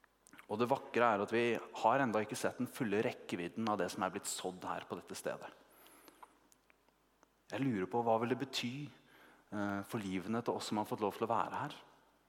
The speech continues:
Hvem vet hva som vil vokse videre i Sankt Jakob? Hvem vet hva det kan bety for byen vår eller landet vårt?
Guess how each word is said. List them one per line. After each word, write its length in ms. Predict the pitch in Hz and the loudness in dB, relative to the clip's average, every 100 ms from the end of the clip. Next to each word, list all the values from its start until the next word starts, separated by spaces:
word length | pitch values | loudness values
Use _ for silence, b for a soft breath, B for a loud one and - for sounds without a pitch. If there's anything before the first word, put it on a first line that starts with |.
| _ _ _ _ _ _ - - | _ _ _ _ _ _ -12 -2
Hvem 160 | 127 | 2
vet 220 | 123 131 127 | 2 2 0
hva 80 | 120 | 0
som 220 | 127 120 | 2 2
vil 160 | 120 117 | 2 2
vokse 360 | 135 - - 123 | 0 0 -2 -2
videre 500 | 160 113 95 - 196 | -2 0 -2 2 2
i 80 | |
Sankt 200 | 180 147 | 4 2
Jakob? 240 | 120 - - - - - - _ b b b b b _ _ _ | 2 -2 -10 -14 -16 -20 -20 _ b b b b b _ _ _
Hvem 200 | - 127 | 2 6
vet 200 | 123 127 | 6 4
hva 360 | 113 104 107 110 - - | 4 4 4 2 -6 -10
det 80 | - | -4
kan 120 | 120 | 0
bety 300 | 120 120 110 107 | 0 -2 -6 -4
for 120 | 117 | -2
byen 360 | 107 95 95 | -2 -2 -2
vår 200 | 98 110 98 | 0 -2 -2
eller 200 | 98 101 | 0 0
landet 240 | 85 85 | 0 -2
vårt? 320 | 92 - - | -10 -12 -16